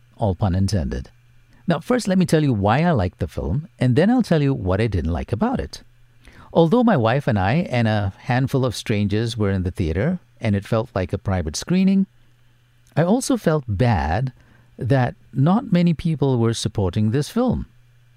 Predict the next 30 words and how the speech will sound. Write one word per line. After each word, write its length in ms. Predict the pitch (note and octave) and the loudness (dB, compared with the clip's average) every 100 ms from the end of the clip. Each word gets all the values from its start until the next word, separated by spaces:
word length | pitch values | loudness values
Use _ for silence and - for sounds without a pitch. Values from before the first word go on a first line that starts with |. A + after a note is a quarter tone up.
| _ _ _ - _ - - - | _ _ _ -20 _ -20 -8 0
Are 220 | E3 E3 | 2 4
they 160 | E3+ | 4
watching 480 | C#3 G#2+ A#2+ A#2 C3+ | 4 2 0 0 0
it 160 | B2+ - - | 0 -4 -4
illegally 720 | G#2+ F#2 A#2 D3 D#3 F#3+ G3 | 0 0 0 0 2 2 0
at 140 | G2+ F2 | -2 -2
home, 440 | F#2 G2+ E3 F#3+ - | -2 0 2 2 0
or, 360 | F2+ E2 E2 - - - - - | 0 0 -2 -8 -20 -20 -20 -14
uh, 180 | F2 E2+ | -10 -8
they 200 | B2 B2 | -2 0
just 200 | A#2 G#2 | 0 0
listened 380 | B2 B2+ C3+ B2 | 0 0 0 0
to 460 | A#2+ A2 G2+ G#2 - | 0 0 0 -2 -6
those 480 | C3+ A2 B2 C3+ A2+ | -4 2 2 2 0
that 180 | B2 G2 | -2 -2
watched 420 | F#2 G#2 A#2+ - | -2 -2 -2 -4
it 120 | C3 | -4
before 420 | F#2 - B2 C#3+ | -6 -2 0 0
and 160 | A#2+ G2+ | 0 2
didn't 240 | A2+ B2+ | 2 0
like 240 | G2 G#2+ - | 0 0 0
it? 160 | F3 - - - - | -2 -4 -20 -12 2
Or 180 | F3+ | 4
is 120 | F#3 F3 | 4 4
it 100 | E3 | 2
because 280 | - E3+ | 2 2
of 100 | D#3+ | 2
the 100 | D3 | 0
pandemic 420 | D#3 D3+ D3 C#3+ B2+ | 2 2 2 0 0
restrictions? 720 | C3+ - C3+ - D2 A#1+ | -2 -2 -4 -2 -6 -6